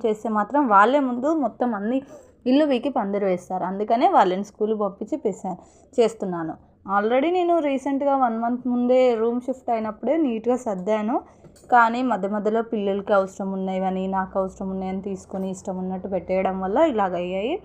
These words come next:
మెయిన్గా మా పిల్లలు అయితే తీసినవి తీసినట్టు పెట్టారు కదా, వాళ్ళు చిన్న పిల్లలు, వాళ్ళకి ఏం తెలియదు కాబట్టి అలాగైతే చేశారు ఫ్రెండ్స్. అందుకనే ఇలాగైతే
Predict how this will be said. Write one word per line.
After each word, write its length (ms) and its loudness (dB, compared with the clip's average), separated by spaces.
మెయిన్గా 300 0
మా 140 2
పిల్లలు 320 0
అయితే 200 0
తీసినవి 420 -6
తీసినట్టు 380 -6
పెట్టారు 340 -4
కదా, 240 2
వాళ్ళు 240 2
చిన్న 140 2
పిల్లలు, 340 2
వాళ్ళకి 300 2
ఏం 100 -4
తెలియదు 320 -2
కాబట్టి 400 0
అలాగైతే 680 2
చేశారు 400 0
ఫ్రెండ్స్. 540 -2
అందుకనే 460 -2
ఇలాగైతే 580 4